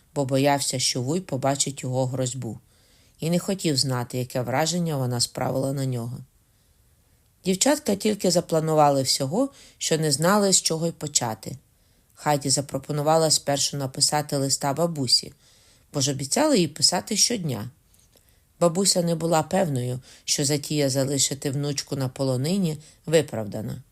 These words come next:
Вона ж бо не знала, як добре почувається Клара. Старенька хотіла знати геть усе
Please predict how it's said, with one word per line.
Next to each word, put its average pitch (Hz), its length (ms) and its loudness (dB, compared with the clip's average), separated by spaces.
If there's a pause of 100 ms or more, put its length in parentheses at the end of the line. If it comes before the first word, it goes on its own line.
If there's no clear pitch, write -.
(380)
Вона 190 240 4
ж 139 120 2
бо 156 120 0
не 151 140 2
знала, 156 380 4
як 139 260 2
добре 156 320 0
почувається 139 680 -2
Клара. 143 480 0 (720)
Старенька 190 500 4
хотіла 175 460 2
знати 175 340 2
геть 208 280 -2
усе 131 360 2